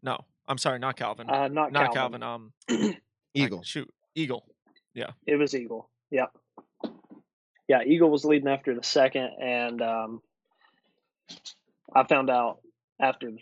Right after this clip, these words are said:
Speaker 2: third that I was leading.
Speaker 1: Gotcha. And you said at the beginning of the year that you were gonna win the twenty twenty U S D G C.
Speaker 3: Or that was
Speaker 1: I
Speaker 3: a goal.
Speaker 1: Yeah, that was a goal. Well,
Speaker 3: <laughs>
Speaker 1: you kinda did say, "I'm going to win this." Like, how did
Speaker 3: True.
Speaker 1: that, how did that come up? Like,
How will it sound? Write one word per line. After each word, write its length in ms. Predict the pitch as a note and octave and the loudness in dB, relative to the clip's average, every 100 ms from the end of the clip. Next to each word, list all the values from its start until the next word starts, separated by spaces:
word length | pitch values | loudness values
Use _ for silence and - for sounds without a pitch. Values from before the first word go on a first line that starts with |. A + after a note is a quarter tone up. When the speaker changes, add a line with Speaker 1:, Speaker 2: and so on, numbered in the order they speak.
| - | -2
Speaker 2:
third 260 | A#2+ A#2 | -2 -2
that 100 | A2+ | -6
I 100 | A2+ | -6
was 160 | A2 G#2+ | -8 -10
leading. 260 | A2+ A2 A2+ - _ _ _ _ _ _ _ _ _ - - | -8 -6 -8 -12 _ _ _ _ _ _ _ _ _ -20 -4
Speaker 1:
Gotcha. 260 | D3+ C3+ B2 | -2 0 -2
And 120 | A#2+ | -6
you 140 | F3+ | -6
said 320 | A3 - F#3+ - | -4 -2 0 0
at 140 | - | -2
the 60 | C3 | -4
beginning 300 | B2+ D3 C#3 | -4 -4 -4
of 60 | |
the 60 | A#2 | -4
year 440 | B2+ C3 G2 A2 B2 _ _ _ _ _ - | -4 -4 -4 -12 -20 _ _ _ _ _ -4
that 200 | B2 A#2+ | -2 0
you 80 | |
were 60 | C#3 | -2
gonna 160 | C#3 C3 | -2 -2
win 180 | C3 | -4
the 80 | B2+ | -4
twenty 260 | - C#3 B2 | -6 -6 -6
twenty 260 | - B2+ | -8 -10
U 140 | A#2+ A#2 | -8 -10
S 100 | - | -10
D 100 | A#2 | -10
G 100 | A2+ | -10
C. 300 | - A2 G#2+ | -8 -8 0
Speaker 3:
Or 120 | E3+ | 4
that 100 | D#3 | 4
was 100 | C#3+ | 4
Speaker 1:
I 40 | C3 | 2
Speaker 3:
a 40 | |
goal. 340 | A#2 A#2 E2+ A#2+ _ | 0 -2 -2 -8 _
Speaker 1:
Yeah, 200 | B2+ C3+ | 2 4
that 80 | C3+ | 4
was 100 | C#3 | 2
a 60 | C#3 | 0
goal. 220 | D3 B2+ | 0 2
Well, 240 | D#3 D3 - | 2 2 0
Speaker 3:
<laughs> 100 | C3+ | -12
Speaker 1:
you 120 | C#3 C#3 | -8 -2
kinda 200 | G3 E3+ | 0 2
did 180 | C#3+ C#3+ | 0 -2
say, 240 | D#3+ C#3+ | -2 -2
"I'm 180 | C3+ C3 | -2 -4
going 220 | B2+ B2 | -6 -8
to 100 | A#2 | -8
win 160 | B2 B2+ | -10 -10
this." 220 | F#2 - | -10 -8
Like, 120 | B2+ - | -8 -2
how 120 | D#3 | -2
did 60 | F3 | 2
Speaker 3:
True. 60 | |
Speaker 1:
that, 200 | E3 D3 B2+ | 0 0 -6
how 140 | C3 D3 | -8 -8
did 120 | D#3+ | -4
that 200 | E3 C#3 | -4 -4
come 200 | - C3+ | -6 -6
up? 160 | C3 C3 - | -4 -4 -6
Like, 220 | B2+ | -10